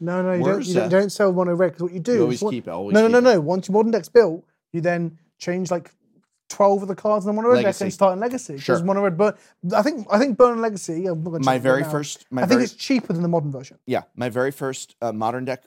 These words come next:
Speaker 2: was mono red burn. My very first legacy deck was mono red burn. My, uh, you know, like, that's, and that's how I learned the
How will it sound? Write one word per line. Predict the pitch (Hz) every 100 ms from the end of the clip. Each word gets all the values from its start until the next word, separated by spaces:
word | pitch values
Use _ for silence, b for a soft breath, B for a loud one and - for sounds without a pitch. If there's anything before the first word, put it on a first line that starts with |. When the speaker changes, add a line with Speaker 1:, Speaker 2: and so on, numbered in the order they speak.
| -
Speaker 2:
was | 117 -
mono | 117 110
red | 113 110
burn. | 120 127
My | 107
very | 98
first | 98 107 101
legacy | 98 101 - 87
deck | -
was | - 95
mono | 82 85
red | 80 80
burn. | 90 87 - _
My, | 92 82 80 80 71 -
uh, | 101
you | 95 107
know, | 90 82
like, | 87 -
that's, | 107 - -
and | 117 113
that's | 117
how | -
I | 139
learned | 131 120 120 123 120 98
the | 107